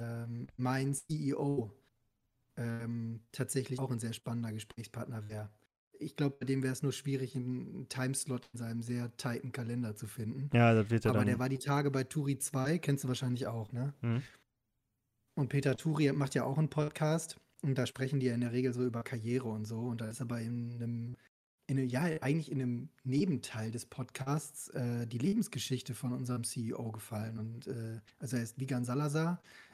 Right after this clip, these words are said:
Speaker 1: ist so einer der profiliertesten deutschen, ähm, ähm, ja, der profiliertesten deutschen Lobbyisten.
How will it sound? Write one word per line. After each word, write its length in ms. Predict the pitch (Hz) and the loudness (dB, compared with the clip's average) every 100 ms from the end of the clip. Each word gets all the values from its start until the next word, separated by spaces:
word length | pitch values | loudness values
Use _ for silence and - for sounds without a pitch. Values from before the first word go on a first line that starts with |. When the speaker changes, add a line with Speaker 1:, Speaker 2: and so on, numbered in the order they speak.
| - | -10
Speaker 1:
ist 140 | 131 - | -8 -2
so 120 | 135 | -2
einer 240 | 127 123 | 2 0
der 100 | 120 | 0
profiliertesten 920 | 120 127 - 127 135 139 - 139 127 123 _ _ _ | -2 -6 -6 -2 -2 -2 -4 -2 -2 -2 _ _ _
deutschen, 640 | 120 123 127 - 127 127 127 | -2 0 0 0 0 2 0
ähm, 540 | 127 117 117 117 113 107 _ _ _ _ _ _ _ _ - - - - - | -2 -2 -2 -2 -4 -8 _ _ _ _ _ _ _ _ -20 -20 -20 -18 -4
ähm, 760 | 120 113 110 110 107 107 107 104 - _ - | 0 2 0 0 0 -2 -4 -6 -12 _ -4
ja, 240 | 104 104 | -4 -4
der 180 | 117 110 | -4 -6
profiliertesten 720 | - 117 131 123 127 131 - | -6 -6 -2 -2 -2 -4 -4
deutschen 380 | 127 127 127 131 | 0 0 0 -2
Lobbyisten. 880 | 120 117 127 160 - - 180 185 | -2 0 0 0 -2 2 4 4